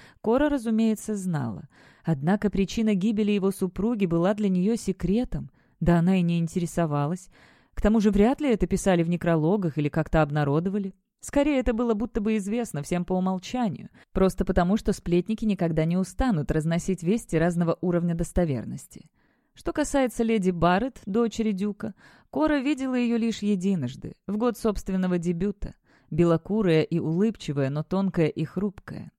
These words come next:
Разница в возрасте между ними была в три зимы, Кора младше. Соответственно, леди Барретт должно было исполниться уже двадцать шесть зим.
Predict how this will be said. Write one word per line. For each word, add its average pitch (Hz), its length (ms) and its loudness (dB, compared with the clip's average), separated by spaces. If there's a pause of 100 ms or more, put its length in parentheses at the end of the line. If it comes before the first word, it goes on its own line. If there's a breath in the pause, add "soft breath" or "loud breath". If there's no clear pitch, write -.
(200)
Разница 262 560 -2
в 208 60 -4
возрасте 214 500 -2
между 165 260 -2
ними 220 260 2
была 175 240 2
в - 80 -8
три 220 220 0
зимы, 208 440 0 (320 soft breath)
Кора 233 240 2
младше. 214 500 0 (200 soft breath)
Соответственно, 185 920 2
леди 175 380 2
Барретт 160 380 0
должно 160 360 2
было 180 200 2
исполниться 180 540 0
уже 175 200 0
двадцать 156 440 -2
шесть 175 400 0
зим. 190 420 -4